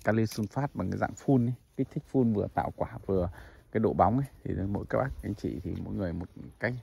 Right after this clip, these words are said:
Còn bây giờ mời các bạn sẽ xuống vườn táo nhé. Đây. Táo đây. Đó, quả giờ nó đã vàng hơn rất là nhiều. Tức là cái, cái, cái thời tiết nó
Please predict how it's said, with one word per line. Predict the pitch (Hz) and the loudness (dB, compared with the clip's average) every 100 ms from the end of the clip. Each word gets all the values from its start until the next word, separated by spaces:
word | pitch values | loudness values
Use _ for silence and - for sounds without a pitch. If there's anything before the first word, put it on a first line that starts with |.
| - | -12
Còn | - | -8
bây | 95 | -6
giờ | 95 | -4
mời | 92 85 | -2 -4
các | 85 | -2
bạn | 101 - | -4 -4
sẽ | - | -6
xuống | - 101 113 | -6 -4 -4
vườn | 110 87 | -4 -4
táo | 80 90 95 123 | -4 0 0 0
nhé. | 143 - - - - - - - - - - _ _ _ - - - - _ _ _ _ - - | -4 -6 -18 -20 -20 -20 -20 -20 -20 -20 -20 _ _ _ -20 -20 -20 -20 _ _ _ _ 6 8
Đây. | - - _ _ _ - - - _ _ _ _ _ _ - | 8 0 _ _ _ -20 -20 -20 _ _ _ _ _ _ -2
Táo | 85 87 | 0 0
đây. | 117 - - - - - - - - - _ | -4 -12 -18 -18 -20 -20 -20 -20 -20 -20 _
Đó, | - 82 90 82 - | -4 0 0 -2 -4
quả | - 87 92 | 0 2 4
giờ | 104 | 4
nó | 95 107 | 4 6
đã | 117 | 6
vàng | 113 107 92 | 8 8 8
hơn | 98 113 | 4 4
rất | 156 | 6
là | 135 | 6
nhiều. | 101 101 90 - - | 8 6 4 0 -2
Tức | 123 | 4
là | 107 87 | 6 6
cái, | 104 110 123 - - - - - | 4 4 2 0 -18 -20 -20 -8
cái, | - 107 | 0 2
cái | 123 120 | 6 4
thời | 110 104 | 6 4
tiết | 90 135 - | 8 6 8
nó | 120 107 107 117 120 120 117 117 113 110 | 2 4 6 8 6 6 4 4 4 2